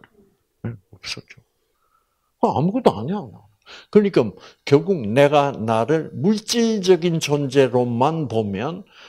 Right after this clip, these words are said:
나는 결국 뭐에 빠지게 돼요? 물질 만능주의에 빠질 수밖에 없다. 이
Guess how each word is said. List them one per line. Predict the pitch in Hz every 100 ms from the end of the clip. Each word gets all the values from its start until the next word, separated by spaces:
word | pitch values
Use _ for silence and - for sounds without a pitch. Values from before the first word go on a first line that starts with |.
| _
나는 | - 107 110 113 110 -
결국 | 117 139 165 214 240 - - _ _ _ _ _
뭐에 | - 120 143 147 143 -
빠지게 | 165 160 165 156
돼요? | 139 123 147 180 - _ _ _ _
물질 | 143 165 175 - 165 160 156
만능주의에 | 120 127 127 131 127 107 113 101 101 101
빠질 | - 98 -
수밖에 | 123 - - 135 - - -
없다. | - - _ -
이 | - -